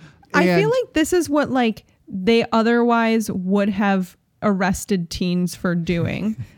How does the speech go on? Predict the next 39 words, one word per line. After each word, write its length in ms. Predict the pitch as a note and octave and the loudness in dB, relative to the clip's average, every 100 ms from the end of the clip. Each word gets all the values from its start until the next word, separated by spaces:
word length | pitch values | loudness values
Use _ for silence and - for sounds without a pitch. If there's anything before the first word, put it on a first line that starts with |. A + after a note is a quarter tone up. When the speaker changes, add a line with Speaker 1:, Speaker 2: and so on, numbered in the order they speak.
| - | -2
Speaker 1:
Like, 140 | D#4 B3+ | -2 2
this 180 | F4 - | 0 0
just 180 | E4 | -2
sounds 300 | - D4+ E4 | -2 -2 0
like 140 | D4+ B3+ | 0 -2
a 60 | |
teenage 560 | A3 - C4+ B3 G#3 - | -2 0 2 4 0 -4
prank. 440 | - A3 F#3 - D#3+ - - - - C#3+ | -4 -2 -2 -4 -8 -8 -14 -20 -20 -10
Speaker 2:
We 240 | - F3+ C#4+ | 2 4 6
are 160 | E4 | 6
in 300 | G3+ C4+ C4+ | 4 2 2
the 60 | B3 | 0
teenage, 800 | - - A#3+ B3 A#3+ A#3 F#3 - F#3+ | 0 0 2 4 2 2 -2 -2 2
like, 360 | F#3+ F#3+ E3 - | 4 4 2 -2
angst 400 | F#3+ A3 A3+ - - | 0 2 2 -2 -10
part 320 | - F3 F#3 - | 0 4 4 2
of 80 | E3 | 2
the 100 | E3+ | 2
pandemic. 840 | D3+ D3 C#3 E3+ D3+ - - - - | 4 4 4 2 2 -2 -8 -18 -2
This 240 | C#3+ G3+ G3+ | 2 4 4
is, 300 | A3 E3+ D#3 | 2 2 -4
Speaker 1:
Mm. 80 | D#3+ - - | -10 -16 -4
Speaker 2:
we're 320 | D#3 G3 G#3+ | 2 4 6
in 380 | G#3+ G#3+ G#3 G3+ - | 4 2 0 -2 -2
the 120 | F#3+ | 0
part 380 | F3 F#3 F#3 F3+ | 2 4 4 4
where 140 | F3+ | 4
we 160 | F3 F3+ | 4 4
say, 320 | - F3+ E3 - | 2 2 0 -2
"Fuck 300 | - E3+ E3+ | -4 -2 -2
it, 60 | C#3+ | -2
we're 100 | D#3+ | -2
gonna 240 | E3 E3 | 0 0
do 300 | D3 A#2 F3 | -2 2 2
donuts 880 | C#3+ D#3+ F#3+ F#3+ D#3+ - - - - _ - | 4 4 6 6 4 2 -6 -20 -20 _ -2
in 160 | F3 F3+ | 0 2
our 140 | E3 | 4
dad's 500 | C#3 D#3+ D#3+ - - | 4 4 2 -2 -6
Speedwagon, 800 | - G3 D#3 C3+ B2+ C3+ F3+ | 0 2 4 2 2 0 0